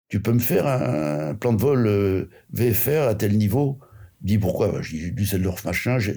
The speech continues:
il me dit, « du pétrole, tout. » Oui, je dis, « Je, je vais la faire au niveau, euh, cent soixante ou un truc comme ça, au cent soixante-cinq. » Il me dit, « Ok. » Puis il me rappelle dix minutes après, il me dit, « Ok, ton plan de vol est, est valide. »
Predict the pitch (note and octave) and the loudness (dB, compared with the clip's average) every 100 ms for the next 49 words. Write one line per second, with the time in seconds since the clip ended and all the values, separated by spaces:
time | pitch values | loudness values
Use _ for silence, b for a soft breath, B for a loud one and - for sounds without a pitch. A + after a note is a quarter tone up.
0 | - F#2+ F#2 F2+ E2+ - - A2 G#2+ - | -6 -4 -4 -2 -4 -6 -2 -2 -2 -4
1 | E2+ G2+ G2 F2 F#2+ - B B B G2+ | -4 -2 -2 -2 -4 -6 B B B 0
2 | G#2 G2+ - A#2 G2 F#2+ F2 G#2 G#2 F#2+ | 2 2 2 2 2 0 0 0 2 0
3 | E2+ F#2 F2+ - A2 G2+ F2 F2+ G#2 A2+ | -2 -2 -2 -2 -2 -2 -2 -2 0 -2
4 | G#2+ - - G#2+ G#2 - - G2 F#2 G2 | -2 -6 -6 -6 -8 -8 -6 -4 -4 -6
5 | F#2 - G2+ F2+ - B2 - _ b b | -6 -4 -2 -2 -2 -4 -4 _ b b
6 | b b b F#2 G2 - A2+ B2 - _ | b b b 0 0 0 0 -2 -6 _
7 | _ _ - G2+ F2+ F2+ G2+ F#2+ G2+ G#2 | _ _ -2 2 2 2 0 2 2 0
8 | F2+ A#2+ A#2 G#2 F#2 A#2+ A2 G#2+ G#2+ F#2+ | 0 0 2 2 2 0 0 0 2 0
9 | A2 A2 F#2+ E2 D#2 F2+ F#2+ F2 E2+ C3 | 0 0 2 0 -2 -2 0 2 2 2
10 | C#3+ | 0